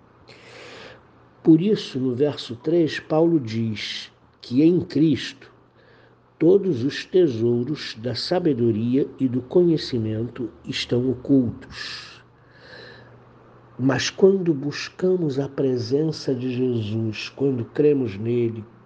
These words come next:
quando nos aplicamos à palavra, quando reservamos um tempo de oração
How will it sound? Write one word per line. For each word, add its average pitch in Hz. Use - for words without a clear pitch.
quando 165
nos 151
aplicamos 147
à 135
palavra, 113
quando 156
reservamos 131
um 127
tempo 131
de 113
oração 127